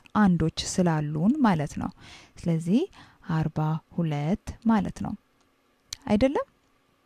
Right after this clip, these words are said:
ይሄ ማለት፣ ይሄ ማለት እንግዲህ አራት አስሮች አሉን ብለናል። አ-፣ አንድ፣ ሁለት፣ ሶስት፣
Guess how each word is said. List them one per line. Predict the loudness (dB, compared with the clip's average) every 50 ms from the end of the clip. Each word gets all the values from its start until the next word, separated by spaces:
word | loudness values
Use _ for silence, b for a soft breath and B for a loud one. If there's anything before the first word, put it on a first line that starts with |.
| _ _ _ _ _ _ -20 -18 _ 0
ይሄ | 2 4 4 4 2
ማለት፣ | 2 0 2 2 2 2 2 0 -6 -10 b b b b b b b b b b b b b b b _ _ _ _ _ _ _ _ _ _ _ _ _ _ _ _
ይሄ | 6 8 8 10 10
ማለት | 8 8 6 6 4 4 2 2 0
እንግዲህ | -2 0 -2 -2 -2 0 0 0 0 0 -2 -8 _ -20 -20 -20 -20 _ _ _ b b b b b b
አራት | 4 4 6 6 6 6 4 4 _ -4 -10 -2 _
አስሮች | 2 2 2 0 2 2 4 4 4 0 0 -4 -4 0
አሉን | 2 2 2 2 2 2 4 4 6 8
ብለናል። | 8 6 6 4 2 -2 -4 -6 -6 -8 b b b b b b b b
አ-፣ | 2 2 2 0 _ _ _ _ _ _ _ _ _ _ _ _ _
አንድ፣ | 2 4 4 6 6 4 4 2 0 _ _ _ -20 _ -4
ሁለት፣ | 2 4 4 4 2 0
ሶስት፣ | -6 0 0 0 0 0 -2